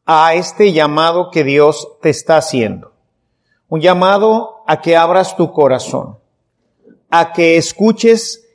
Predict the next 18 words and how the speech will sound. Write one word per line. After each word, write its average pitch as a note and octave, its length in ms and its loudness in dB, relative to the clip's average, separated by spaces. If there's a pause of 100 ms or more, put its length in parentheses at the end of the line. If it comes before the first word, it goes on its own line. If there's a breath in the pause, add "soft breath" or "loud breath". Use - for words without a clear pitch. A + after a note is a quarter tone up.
(120)
y F#3 140 0
empieces G#3 760 0
a E3 140 0
dialogar F3 560 2
con F#3+ 180 -2
Él. A3+ 280 -6 (1300)
El E3+ 100 -4
segundo A3 380 2
momento G3+ 920 2
es E3+ 360 0
este F3+ 380 0
diálogo D#3 1040 0 (160)
que D3 400 2
se - 220 0
inicia D#3+ 540 -2
entre D3 340 -2
los C#3+ 260 0
dos, F#3 460 -2